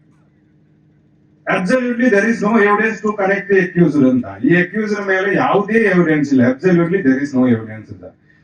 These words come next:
ಸುಮಾರು ಕೇಸ್‌ಗಳು ನಾನು ನಡೆಸಿದ್ದೀನಿ, ಕೆಲವೊಂದು ಸರ್ ಇದ್ದಾರೆ, ಅವ್ರು ಇನ್ವೆಸ್ಟಿಗೇಷನ್ ಕೂಡ ಮಾಡಿದ್ದಾರೆ. ಯಾವುದೇ ಕೇಸಲ್ಲಿ ಕೂಡ ನಾವು ಸುಮಾರು ಕೇಸಲ್ಲಿ ಎಕ್ವಿಟಲ್ ತಗೊಳ್ತೀವಿ.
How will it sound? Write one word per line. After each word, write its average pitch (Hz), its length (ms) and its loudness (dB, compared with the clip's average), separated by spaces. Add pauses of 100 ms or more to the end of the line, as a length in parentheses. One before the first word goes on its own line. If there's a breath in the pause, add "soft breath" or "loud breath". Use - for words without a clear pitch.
(180 soft breath)
ಸುಮಾರು 262 340 2
ಕೇಸ್‌ಗಳು 226 380 0
ನಾನು 208 360 0
ನಡೆಸಿದ್ದೀನಿ, 190 500 -2
ಕೆಲವೊಂದು 185 520 0 (840)
ಸರ್ 190 180 -2
ಇದ್ದಾರೆ, 180 280 -2
ಅವ್ರು 170 180 -2
ಇನ್ವೆಸ್ಟಿಗೇಷನ್ 185 640 -2
ಕೂಡ 165 140 -2
ಮಾಡಿದ್ದಾರೆ. 147 760 -4 (1500)
ಯಾವುದೇ 247 400 2
ಕೇಸಲ್ಲಿ 226 380 0
ಕೂಡ 175 200 0
ನಾವು 180 360 0
ಸುಮಾರು 233 300 0
ಕೇಸಲ್ಲಿ 220 420 -2
ಎಕ್ವಿಟಲ್ 214 440 0
ತಗೊಳ್ತೀವಿ. 143 580 -2